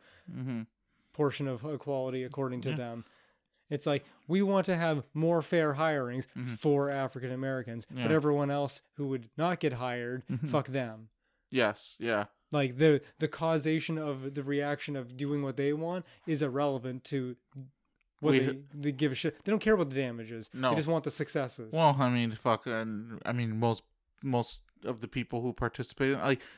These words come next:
Speaker 1: the job owners and the s-, the heads of schools only
Speaker 2: Right.
Speaker 1: do it as a publicity stunt.
Speaker 2: Mm, for sure.
Speaker 1: Yeah. We are all bitches, but some of us are bitches more than <laughs> others.
Speaker 2: Yeah.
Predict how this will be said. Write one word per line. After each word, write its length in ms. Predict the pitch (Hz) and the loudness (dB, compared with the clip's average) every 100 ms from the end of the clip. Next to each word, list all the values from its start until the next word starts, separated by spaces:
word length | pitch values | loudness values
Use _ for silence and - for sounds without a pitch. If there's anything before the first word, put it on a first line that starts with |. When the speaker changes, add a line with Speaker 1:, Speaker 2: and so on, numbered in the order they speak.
| - | 2
Speaker 1:
the 120 | 143 | 4
job 320 | 113 135 113 | 12 12 12
owners 420 | 107 101 104 101 | 10 4 0 -4
and 140 | 110 110 | -4 -2
the 40 | |
s-, 260 | 110 - - | -2 -4 -6
the 220 | 127 123 | -2 0
heads 220 | 113 123 113 | 4 2 0
of 80 | |
schools 320 | - 135 113 107 | -4 -4 -4 0
only 140 | 147 | 4
Speaker 2:
Right. 140 | 127 | 4
Speaker 1:
do 120 | 117 117 | 4 2
it 60 | |
as 80 | 107 | 2
a 40 | |
publicity 560 | 110 117 117 107 - 98 | 0 -2 -2 -4 -6 -8
stunt. 320 | - 78 170 - | -8 -6 -6 0
Speaker 2:
Mm, 320 | 170 135 113 | 2 2 -2
for 100 | 139 | -4
sure. 220 | 123 113 - - | -4 -6 -10 -12
Speaker 1:
Yeah. 140 | - - _ _ _ _ _ _ - | -12 -14 _ _ _ _ _ _ 0
We 160 | 127 | 6
are 140 | 127 127 | 8 8
all 240 | 117 123 | 10 8
bitches, 420 | 113 117 - 110 98 | 6 4 2 -2 -2
but 140 | 113 | -4
some 180 | 135 120 | 0 0
of 100 | 117 | 2
us 140 | 117 | 2
are 100 | 120 | 0
bitches 380 | 104 117 - 107 | 0 0 -2 -4
more 240 | 113 113 110 | -2 -2 0
than 140 | 113 | 2
<laughs> 0 | |
others. 520 | 117 - - 139 - - _ _ - - _ _ - - 262 _ - - - _ _ _ _ _ - 240 - - - - - _ - | 0 0 -4 -6 -6 -18 _ _ -16 -16 _ _ -14 -14 -14 _ -20 -20 -20 _ _ _ _ _ -14 -12 -12 -10 -8 -8 -12 _ -6
Speaker 2:
Yeah. 200 | 143 135 | -2 -2